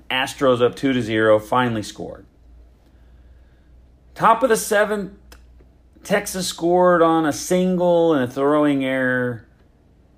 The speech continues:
Gerrit Cole was pretty mad. And if you saw the episode where, not the episode, but what happened when he chunked the ball away, asking for another ball, and before he could look back up,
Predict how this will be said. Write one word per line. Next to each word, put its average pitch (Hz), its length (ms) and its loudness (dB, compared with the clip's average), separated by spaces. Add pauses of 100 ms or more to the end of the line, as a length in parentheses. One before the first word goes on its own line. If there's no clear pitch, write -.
(280)
Gerrit 135 280 0
Cole 123 260 2
was 117 120 -4
pretty 113 240 -6
mad. 104 480 -6 (280)
And 117 360 -4
if 117 160 -8
you 139 120 0
saw 143 540 0
the 120 320 -6
episode 117 880 0 (480)
where, 117 420 0
not 143 240 -2
the 110 140 -2
episode, 104 580 -2
but 98 240 -6
what 113 180 -4
happened 107 600 -4 (640)
when 117 320 -4
he 131 380 -2
chunked 160 360 2
the 147 80 2
ball 139 300 6
away, 135 460 2
asking 127 480 -4
for 120 180 -4
another 113 280 -2
ball, 127 500 0
and 113 240 -6
before 117 400 -4
he 123 100 -2
could 110 460 -6 (300)
look 135 280 0
back 127 320 -4
up, 117 400 -2